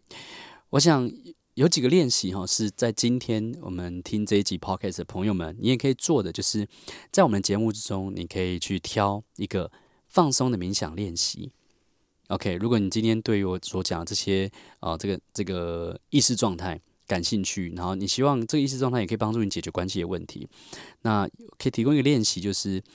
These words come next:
你可以去在我们节目里面挑一个冥想练习，一个放松的冥想练习就好，简单的。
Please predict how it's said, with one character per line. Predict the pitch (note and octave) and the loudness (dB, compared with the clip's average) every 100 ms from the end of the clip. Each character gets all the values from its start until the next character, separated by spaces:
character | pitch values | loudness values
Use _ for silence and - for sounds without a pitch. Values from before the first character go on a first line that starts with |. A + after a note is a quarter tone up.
| - - - | -16 -18 -4
你 | A2 | -2
可 | G2+ | 2
以 | E3+ E3 | 2 2
去 | E3 | 0
在 | D3+ D#3 | 2 2
我 | |
们 | G2 | 2
节 | F#2 G2 | 0 -2
目 | |
里 | A#2 | 0
面 | G2 G#2 | 0 -2
挑 | - G2 | -2 -2
一 | G2 | -2
个 | F#2+ | -4
冥 | E2 F#2 | -4 -6
想 | - - | -6 -4
练 | F#2+ F2+ | -4 -2
习， | - - - | -4 -6 -8
一 | - | -6
个 | A2 | -6
放 | - D#3+ | 2 2
松 | C3+ A#2+ | 4 4
的 | G2 | 2
冥 | |
想 | F#2+ E2+ | 0 -2
练 | F2 F2 | -2 -4
习 | - | -6
就 | - | -8
好， | D#2 | -8
简 | - F2 E2 | -6 -6 -2
单 | F2 F2+ | -4 -2
的。 | D#2+ | -6